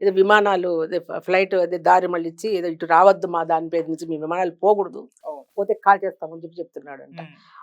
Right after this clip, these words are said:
Speaker 1: సరే, వాడు ఇట్లా పోవద్దు, వాడు పోయేటి కూడా ఈ పక్క దేశాలను పోవాలంటే వాడు ఇట్లా పోవాలి కదా. అప్పుడు మనం ఏం-, మనం కలుస్తామని మనం చెప్తాం. ఇలా ఇ-, ఇ-, ఇట్లా అనుకుంటూ, అనుకుంటూ ఎన్ని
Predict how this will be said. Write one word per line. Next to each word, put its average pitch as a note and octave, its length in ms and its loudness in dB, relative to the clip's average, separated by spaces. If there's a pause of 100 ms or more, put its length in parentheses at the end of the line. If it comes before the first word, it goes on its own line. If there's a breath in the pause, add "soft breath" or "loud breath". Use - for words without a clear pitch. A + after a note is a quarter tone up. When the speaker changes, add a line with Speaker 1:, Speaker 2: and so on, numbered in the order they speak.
(120)
Speaker 1:
సరే, E3+ 340 -4
వాడు G#3+ 200 8
ఇట్లా G3 340 0
పోవద్దు, E3 500 -2 (320)
వాడు F#3 260 4
పోయేటి A#3+ 260 10
కూడా A#3+ 120 6
ఈ A3+ 60 -4
పక్క G3+ 180 0
దేశాలను F#3+ 440 0
పోవాలంటే F3+ 360 -2
వాడు E3 220 2
ఇట్లా F3+ 200 -8
పోవాలి E3 300 0
కదా. D#3+ 160 -6
అప్పుడు F#3+ 160 -6
మనం A3 200 -4
ఏం-, A3 160 -6
మనం A#3+ 180 0
కలుస్తామని F#3+ 420 -2
మనం E3+ 200 -8
చెప్తాం. - 260 -12 (380 soft breath)
ఇలా G#3 100 4
ఇ-, G#3 60 2
ఇ-, - 460 -8
ఇట్లా G3+ 240 0 (520)
అనుకుంటూ, G#3+ 500 -2
అనుకుంటూ G3+ 500 -6
ఎన్ని F#3+ 320 -8